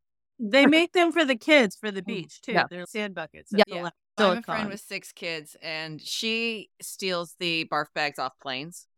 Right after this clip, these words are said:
Speaker 3: and keeps those. But I have found the best are the big,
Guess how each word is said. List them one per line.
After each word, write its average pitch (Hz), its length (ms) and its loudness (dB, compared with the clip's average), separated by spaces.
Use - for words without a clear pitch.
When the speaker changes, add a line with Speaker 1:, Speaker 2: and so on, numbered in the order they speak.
Speaker 3:
and 151 300 2
keeps - 260 -12
those. 156 320 -4
But 170 420 2
I 165 360 0
have 185 340 -6
found 180 320 -4
the 165 60 -8
best 165 500 -2
are 160 100 -8
the 143 200 -8
big, 190 500 2